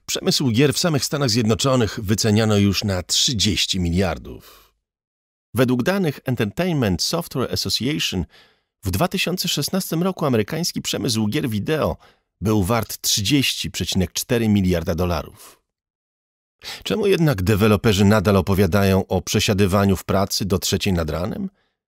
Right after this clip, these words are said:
Dlaczego nadal tak trudno robić gry? Żeby znaleźć odpowiedź na te pytania, zrobiłem to, co lubię najbardziej.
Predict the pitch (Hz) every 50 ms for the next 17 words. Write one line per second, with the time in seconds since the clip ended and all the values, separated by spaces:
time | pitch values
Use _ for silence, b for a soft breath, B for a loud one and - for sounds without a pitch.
0 | _ _ _ _ _ _ - 90 90 - 165 160 151 170 185 190 170 98 78 69
1 | 64 69 69 - - - - - - - 113 160 180 - 208 - - - - 196
2 | 226 214 214 - - 101 101 - _ _ _ _ _ _ _ _ _ _ _ _
3 | _ _ _ _ _ _ _ _ _ _ _ _ _ _ _ _ _ _ _ _
4 | _ _ _ _ B B B B B B B B B 131 139 143 131 127 156 175
5 | 175 156 - - - - 165 151 143 135 - 127 110 - 113 - 104 - 131 127
6 | 123 107 92 78 - _ _ _ _ _ _ _ _ _ - 143 160 170 151 139
7 | 135 127 113 101 85 - 110 101 87 - - 104 90 90 82 90 87 92 92 82
8 | 90 85 69 57 - - 53 - - -